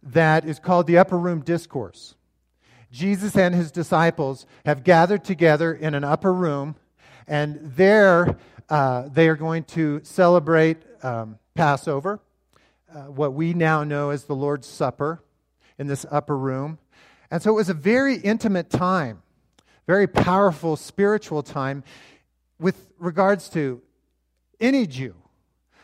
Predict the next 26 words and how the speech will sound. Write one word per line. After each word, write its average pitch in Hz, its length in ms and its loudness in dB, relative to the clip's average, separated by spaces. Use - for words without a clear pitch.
but - 380 0
particularly 175 1040 -2
so 135 520 -4
here. 175 480 0
This 185 320 0
was 175 220 -2
important 165 420 -4
for 156 160 -8
Jesus 190 460 -6
because 151 380 -4
this 208 260 -2
was 175 260 -2
the 240 300 6
last 208 540 2
time 180 520 -2
that 147 140 0
he 202 160 -2
would 208 240 -4
be 180 180 2
able 170 220 2
to 160 140 -12
spend 151 720 -4
uninterrupted 175 960 -2
with 156 180 -6
his 147 180 -8
disciples 151 760 -8